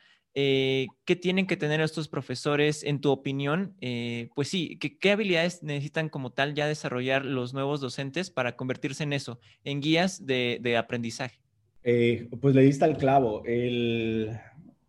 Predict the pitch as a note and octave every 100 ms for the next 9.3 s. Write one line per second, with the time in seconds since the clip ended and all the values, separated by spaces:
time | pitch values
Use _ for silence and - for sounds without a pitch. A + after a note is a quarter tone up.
0 | _ - A#2+ A#2+ A#2+ B2 - C3+ C#3+ D3+
1 | D3 D3 - A#2 A2 G#2+ G#2 G2 G2 F#2+
2 | - C3+ C#3 A#2+ A2+ A#2+ A#2 G#2 F#2+ F#2+
3 | F#2+ A#2+ D3+ D3+ A2 G#2+ A2 A#2 A2+ A#2
4 | A2+ G#2+ A2+ B2 B2 A#2+ A#2 A#2 A2+ A2+
5 | _ _ - - G#2 G#2 A2 G#2 G2+ G2+
6 | G2 - - - G2+ G#2 G2+ G2 F#2+ F#2
7 | - G2 F#2+ - _ _ - _ _ _
8 | _ _ _ _ _ B2 B2+ C3 D3 C#3
9 | B2 - -